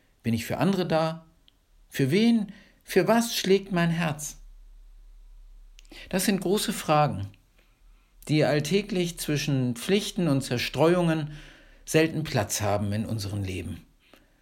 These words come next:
Doch ich glaube, dass es immer wieder lebenswichtig ist, Antworten zu finden und sich auszurichten. Ausrichten oder sich ausrichten, das heißt doch,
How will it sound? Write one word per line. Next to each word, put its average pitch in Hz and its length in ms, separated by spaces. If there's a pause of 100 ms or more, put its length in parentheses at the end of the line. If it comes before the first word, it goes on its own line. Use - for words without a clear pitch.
(720)
Doch 214 300
ich 147 180
glaube, 185 400 (720)
dass 165 180
es 151 140
immer 165 240
wieder 160 160
lebenswichtig 180 880
ist, 113 400
Antworten 160 480
zu - 140
finden 95 480 (580)
und 123 180
sich 110 320
auszurichten. 120 800 (1900)
Ausrichten 135 840
oder 110 160
sich 127 220
ausrichten, 143 540
das 120 220
heißt 156 280
doch, 143 220